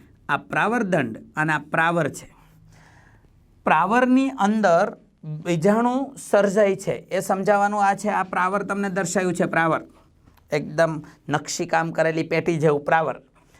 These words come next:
પ્રાવરની અંદર બીજાણુ માતૃકોષ હશે, રંગસૂત્રની દ્રષ્ટિએ દ્વિકીય. પ્રત્યેક બીજાણુ માતૃકોષ અર્ધીકરણ પામશે અને એમાંથી એકકીય બીજાણુ રચશે, જે બીજાણુ વિકાસ પામીને ફરીથી નવું પ્રોટોન એમાં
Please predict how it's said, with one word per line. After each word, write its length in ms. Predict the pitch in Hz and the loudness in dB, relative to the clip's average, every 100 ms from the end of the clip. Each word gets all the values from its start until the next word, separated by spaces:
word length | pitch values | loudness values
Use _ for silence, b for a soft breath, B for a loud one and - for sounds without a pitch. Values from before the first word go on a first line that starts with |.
| b b b | b b b
પ્રાવરની 440 | - 165 220 247 247 | 0 2 2 0 -2
અંદર 180 | 240 233 | -2 0
બીજાણુ 360 | 226 214 214 | 2 2 2
માતૃકોષ 560 | 208 208 208 202 196 202 | 0 0 -2 -2 -2 0
હશે, 240 | 190 202 | 2 2
રંગસૂત્રની 580 | 175 180 196 190 185 185 | 2 0 -4 -2 -4 -2
દ્રષ્ટિએ 360 | 165 170 190 170 | -2 0 2 0
દ્વિકીય. 520 | 147 160 - 120 - - _ _ B B B B - | -2 -6 -6 -10 -12 -16 _ _ B B B B 0
પ્રત્યેક 340 | 175 170 233 | 2 4 4
બીજાણુ 340 | 202 214 208 | 4 4 2
માતૃકોષ 460 | 202 190 196 185 196 | 2 2 2 2 2
અર્ધીકરણ 560 | 170 151 208 214 202 190 | 0 2 2 4 0 0
પામશે 500 | 165 147 131 147 202 B B - | -2 -2 -2 -2 -2 B B -4
અને 200 | 175 180 | 0 0
એમાંથી 280 | 175 190 202 | 0 0 0
એકકીય 640 | 190 170 175 196 202 196 | 0 -2 -2 -8 0 2
બીજાણુ 560 | 175 139 147 208 214 214 | 2 0 0 2 2 0
રચશે, 540 | 185 170 139 - 123 B B _ | -2 -4 -8 -8 -8 B B _
જે 120 | 214 | 2
બીજાણુ 400 | 202 196 185 175 | 4 4 4 2
વિકાસ 360 | 160 156 151 135 | -2 -4 -4 -2
પામીને 320 | 147 139 135 | -6 -4 -8
ફરીથી 460 | 131 196 214 214 196 | -2 0 0 0 -4
નવું 240 | 165 160 | -4 -6
પ્રોટોન 400 | - 139 160 151 | -6 -6 -4 -4
એમાં 340 | 123 147 262 | -2 -2 -2